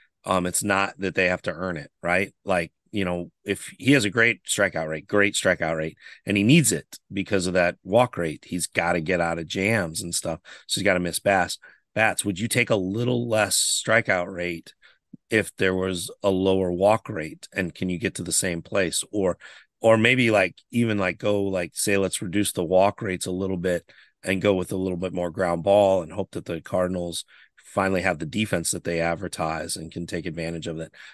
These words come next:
I think there's a lot of ways where Snell, and then we're not even getting into the, the five and a third inning average, um, which then shifts the innings loads to somewhere else. Um, which, <sighs> it's just,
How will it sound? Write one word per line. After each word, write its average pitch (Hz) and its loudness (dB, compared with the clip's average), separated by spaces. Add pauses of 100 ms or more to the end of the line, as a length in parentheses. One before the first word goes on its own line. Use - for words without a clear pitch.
I 107 -2
think 131 4
there's 131 6
a 107 4
lot 98 6
of 98 -2
ways 92 0
where 85 -10
Snell, 92 0
and 95 -4
then 87 -4 (100)
we're 95 0
not 95 2
even 90 -2
getting 87 -4
into 101 -2
the, 85 -4 (280)
the 98 -4
five 95 4
and 87 0
a 82 -4
third 87 -2
inning 90 -2
average, 82 -4 (340)
um, 85 0
which 87 -2
then 85 0
shifts - 0
the 87 -2
innings 90 0
loads 87 -2
to 98 -6
somewhere 85 -2
else. - -2 (400)
Um, 85 0 (180)
which, - 2 (640)
<sighs> - -6
it's 101 0
just, - 2